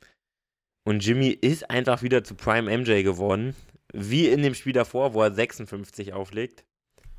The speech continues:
und einfach dann in, innerhalb von einer Minute das ganze Spiel dreht.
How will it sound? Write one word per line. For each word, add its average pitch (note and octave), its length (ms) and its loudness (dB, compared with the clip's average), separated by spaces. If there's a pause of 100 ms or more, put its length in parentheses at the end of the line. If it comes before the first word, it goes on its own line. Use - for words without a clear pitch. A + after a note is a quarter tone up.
(600)
und A#2 200 -2
einfach A#2 320 -6
dann A#2+ 200 -2
in, A#2+ 360 -4
innerhalb A#2+ 440 -4
von B2 220 -6
einer B2+ 220 -4
Minute C3 240 -2
das B2 140 -4
ganze A2 200 -10
Spiel C#3 220 -8
dreht. A#2+ 340 -6